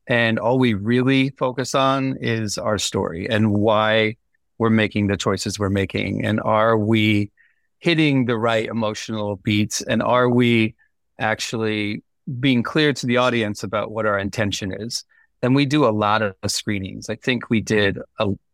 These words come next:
ten, eleven screenings while we were making this movie. And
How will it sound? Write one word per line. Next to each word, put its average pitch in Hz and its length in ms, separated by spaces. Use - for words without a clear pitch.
ten, 107 420
eleven 110 460
screenings 120 800
while 120 260
we 135 100
were 131 140
making 131 320
this 131 180
movie. 139 340
And 127 380